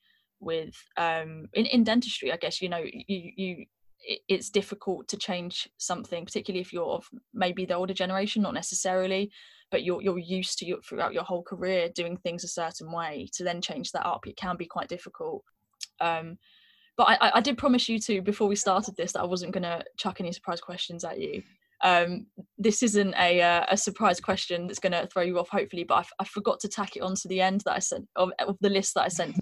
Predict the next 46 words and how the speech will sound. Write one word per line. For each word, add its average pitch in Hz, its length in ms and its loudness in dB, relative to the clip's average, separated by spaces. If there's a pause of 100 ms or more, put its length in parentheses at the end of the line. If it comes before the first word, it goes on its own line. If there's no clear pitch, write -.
you. 170 120 -10 (420)
But 226 80 10
I 226 60 10
try 269 220 8
to 269 100 4
move 269 180 10
away 254 240 6
from 233 180 6
dentistry 190 680 2
at - 120 6
the 180 120 6
end 180 200 4
of, 175 180 -4 (140)
at 190 180 4
the 196 120 6
end 185 100 4
of 170 100 0
these 175 140 -4
podcasts 170 540 -2
and 170 100 -6
just, - 260 -4 (480)
uh, 175 140 6
finish 196 360 2
off 185 120 -2
with 190 100 0
something 175 380 -2
a 175 40 -2
little 180 200 -4
bit - 120 -2
more, 175 280 0 (1040)
yeah, 208 360 4
ma-, 202 160 0
maybe 202 260 4
lighthearted 185 560 -2
is 170 120 -6
the 165 100 -10
word. 165 320 -4 (540)
Um, 196 380 8
but - 140 2
if, - 100 2
if 233 220 0
you 285 140 4
two 240 380 -2 (280)
weren't 202 460 4
working 180 560 2 (160)
within 180 420 0